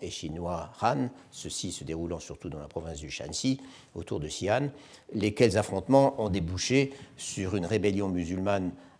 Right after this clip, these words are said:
à grande échelle qui a engouffré une bonne partie non seulement du Shanxi et du Gansu, donc de la Chine propre,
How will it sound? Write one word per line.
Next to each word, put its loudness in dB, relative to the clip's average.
à 0
grande 2
échelle 0
qui 0
a 2
engouffré 2
une -4
bonne -2
partie -4
non 2
seulement 0
du -6
Shanxi -4
et 0
du -6
Gansu, -4
donc -6
de -10
la -10
Chine -8
propre, -2